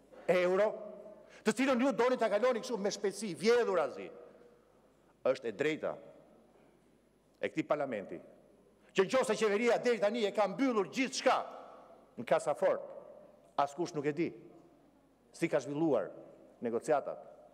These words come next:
ku ka ngrënë e ku ka pirë. Deri tani që, e dim që ka ngrënë ke Nusreti. Kaq e dim. Këtë po. Po në fakt, ajo çfarë është e rëndësishme,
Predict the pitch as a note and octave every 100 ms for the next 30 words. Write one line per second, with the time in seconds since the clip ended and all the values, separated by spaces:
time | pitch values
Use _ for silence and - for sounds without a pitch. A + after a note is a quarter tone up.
0 | - _ _ - F3 F3 D3 D#3+ D#3 A2+
1 | A2+ C#3+ C3+ - C3 C#3+ E3+ D3+ D#3 D#3
2 | B2+ B2+ D#3+ C3 C3 B2 D#3 D#3 D3 C#3+
3 | F#3+ - - A#3+ G#3 F#3 A#3+ A#2+ - -
4 | - - - - - - G#3 - E3+ -
5 | - - - - - - - G#3+ G#3 -
6 | C4+ B3 - - - - E3+ A#3 A#3 A3
7 | G3+ G3 F3 - G#3+ -